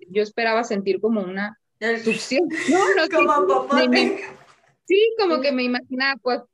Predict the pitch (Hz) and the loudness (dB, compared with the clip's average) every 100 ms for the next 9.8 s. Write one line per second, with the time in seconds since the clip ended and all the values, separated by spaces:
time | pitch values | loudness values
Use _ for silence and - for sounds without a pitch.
0 | _ - 214 - _ - 233 254 262 233 | _ -8 -8 -8 _ -4 -2 0 0 -2
1 | 208 196 214 247 - 165 165 208 214 180 | -4 -4 -4 -4 -4 -4 -2 0 -2 -2
2 | 196 208 220 214 202 202 220 233 - 226 | -2 -4 -2 -4 -2 0 -2 -2 -6 -4
3 | 226 226 247 277 262 220 226 277 247 208 | -2 0 -2 -2 -2 0 0 -2 -4 -4
4 | 208 - 220 233 247 - _ 180 180 202 | -6 -6 -8 -8 -14 -20 _ -20 -16 -6
5 | 233 427 _ _ _ - 254 294 320 359 | -4 -4 _ _ _ -4 -2 0 2 0
6 | 349 392 466 294 247 208 214 226 247 233 | 0 0 0 -2 -2 -2 -2 -2 -4 -2
7 | 254 262 240 247 240 220 214 214 - _ | -2 -2 -2 -4 -4 -4 -2 -4 -8 _
8 | 170 190 190 226 220 214 226 208 196 190 | -4 -4 -4 -2 0 0 -2 -2 -2 0
9 | 196 226 214 214 285 539 - - | -2 0 0 0 -4 -8 -18 -20